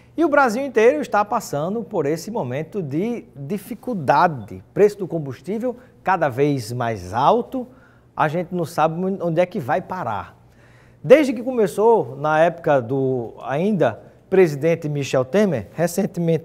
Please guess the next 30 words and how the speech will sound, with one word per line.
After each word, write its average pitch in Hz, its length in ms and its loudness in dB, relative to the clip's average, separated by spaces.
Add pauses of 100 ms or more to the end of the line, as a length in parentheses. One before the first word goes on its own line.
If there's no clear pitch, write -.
preso 147 460 0 (120)
e 113 80 -10
depois 101 360 -10
solto, 196 420 0 (540)
nós 226 200 2
tivemos 262 360 0
a 285 40 4
mudança 240 380 0
da, 208 380 2
na 196 180 2
política 202 380 -2
de 170 80 -2
preço 240 420 4
da 226 140 -2
Petrobras. 151 840 -2 (460)
E 156 80 0
nessa 226 320 6
mudança, 175 680 2 (320)
eh, 120 520 0
da 143 120 0
política 143 320 -6
de 135 80 -2
preço 151 380 0
da 123 100 0
Petrobras, 123 880 0 (300)
deixou-se 214 600 2
de 226 100 -4
tratar 190 360 -2
a 190 60 0
empresa 175 760 2